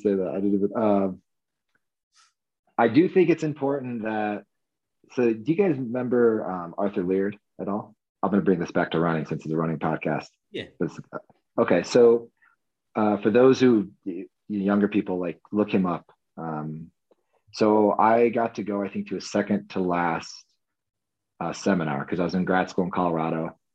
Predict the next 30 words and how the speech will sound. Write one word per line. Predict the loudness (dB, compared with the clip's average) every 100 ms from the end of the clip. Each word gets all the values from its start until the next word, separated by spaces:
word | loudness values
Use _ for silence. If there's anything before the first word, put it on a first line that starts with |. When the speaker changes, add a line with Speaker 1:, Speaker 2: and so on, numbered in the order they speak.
| _ _ _ _ _ _ _ _
Speaker 1:
And | 2 4 4 2 0 -2
one | 0 4
of | 4
the | 2
things | 2 0
Arthur | 0
Lear | 0 0 0
talked | -4 -6
about | -6 -6 -6
was | -6 -6 -8 -10 -12 -20 _ _ _ _ _ _ _ _ -4
training | 2 4 4 2
and | 0
doing | 0 0 0
workouts. | -2 -4 -6 -8 -14 -20 _ _ _ _ -6
And | -4 -2 -2 -4 -6 -12 _ _ _ _ _ 0
this | 2 4
was, | 4
like, | 4 0 _
when | -2
he | 0
was | 0
in | -4
his | -6
seventies, | -4 -2 -2 -4 -6
he |
would | -10 -8
still | -6
do | -4
that | -6 -8
stuff. | -8 -10